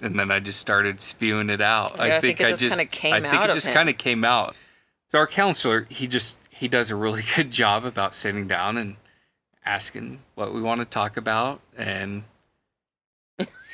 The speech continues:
Speaker 1: who knows,
Speaker 2: <laughs>
Speaker 1: next thing you
Speaker 2: Punching
Speaker 1: know,
Speaker 2: you in your
Speaker 1: next thing,
Speaker 2: face.
Speaker 1: next thing you know, you're just, yeah, you're, you're, you're, it feels like you're in a boxing match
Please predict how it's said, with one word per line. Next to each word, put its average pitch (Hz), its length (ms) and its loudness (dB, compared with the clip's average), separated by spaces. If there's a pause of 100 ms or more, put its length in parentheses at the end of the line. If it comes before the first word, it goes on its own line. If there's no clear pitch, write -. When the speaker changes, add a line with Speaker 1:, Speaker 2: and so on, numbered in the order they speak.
(200)
Speaker 1:
who 120 200 4
knows, 120 340 4
Speaker 2:
<laughs> - 40 -2
Speaker 1:
next 113 280 0
thing 127 100 2
you 123 80 2
Speaker 2:
Punching 113 200 4
Speaker 1:
know, 123 160 6
Speaker 2:
you 254 100 2
in 247 120 0
your 226 100 4
Speaker 1:
next - 240 4
thing, 285 200 6
Speaker 2:
face. - 100 0
Speaker 1:
next 123 260 2
thing 147 140 2
you 139 120 4
know, 151 180 4
you're 110 160 -2
just, 107 360 -2 (140)
yeah, 120 240 2
you're, 113 320 0
you're, 113 420 2
you're, 120 360 2 (120)
it 139 120 0
feels 170 340 0
like 160 220 0
you're 120 120 2
in 110 80 2
a 98 60 0
boxing 95 580 -2
match - 480 -4